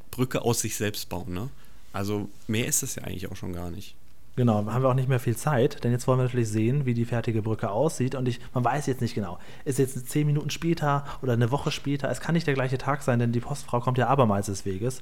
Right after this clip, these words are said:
Speaker 1: Das ist
Speaker 2: Auf jeden Fall
Speaker 1: richtig.
Speaker 2: sehen wir jetzt, äh, wobei, wer weiß, ne? Das ist, vielleicht kommt sie öfter am Tag.
Speaker 1: <laughs>
Speaker 2: Er hat jetzt
Speaker 1: Nein.
Speaker 2: seine fertige Hängebrücke dort aufgebaut, die auch eigentlich ganz gut aussieht.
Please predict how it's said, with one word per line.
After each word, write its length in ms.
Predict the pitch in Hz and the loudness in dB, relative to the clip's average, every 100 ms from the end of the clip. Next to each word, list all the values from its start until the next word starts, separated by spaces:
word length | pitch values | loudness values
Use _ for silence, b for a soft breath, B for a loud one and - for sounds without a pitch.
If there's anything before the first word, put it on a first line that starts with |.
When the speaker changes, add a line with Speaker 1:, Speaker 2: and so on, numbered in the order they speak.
| - | -6
Speaker 1:
Das 140 | 120 120 | -4 0
ist 40 | |
Speaker 2:
Auf 60 | 120 | 4
jeden 140 | 143 | 4
Fall 80 | 139 | 4
Speaker 1:
richtig. 160 | 127 139 | 4 2
Speaker 2:
sehen 80 | 139 | 4
wir 80 | |
jetzt, 260 | 127 131 - B B B - - | 2 0 -4 B B B -10 -10
äh, 180 | 139 | -4
wobei, 300 | 123 117 107 | 2 6 6
wer 80 | 110 | 6
weiß, 360 | 120 113 - - | 2 0 -2 -4
ne? 180 | 110 123 | -2 -2
Das 180 | 107 | -4
ist, 300 | 120 - - 113 107 | -6 -8 -8 -6 -2
vielleicht 200 | 110 110 | -2 0
kommt 160 | 120 | 0
sie 80 | 123 | 0
öfter 220 | 117 - | 0 -2
am 100 | 107 | -2
Tag. 280 | 107 107 120 B B B | 0 -2 -2 B B B
Speaker 1:
<laughs> 300 | B B - | B B 2
Speaker 2:
Er 120 | 123 | 4
hat 120 | 123 151 | 4 6
jetzt 140 | 147 | 6
Speaker 1:
Nein. 160 | 156 135 | 6 4
Speaker 2:
seine 80 | |
fertige 420 | - 139 143 135 120 | 4 2 2 2 2
Hängebrücke 560 | 147 139 - 107 107 | 4 2 2 0 0
dort 400 | 98 95 107 - | 0 -2 -2 -4
aufgebaut, 480 | 113 - 107 107 117 | -4 -4 -2 0 2
die 80 | 160 | 2
auch 160 | 143 | 0
eigentlich 380 | 139 139 147 170 | 0 -2 0 -2
ganz 320 | - 139 165 | 0 -2 -2
gut 200 | - 143 | -2 -2
aussieht. 800 | - 110 175 180 - 90 175 - | 0 2 2 0 -2 -2 -2 -4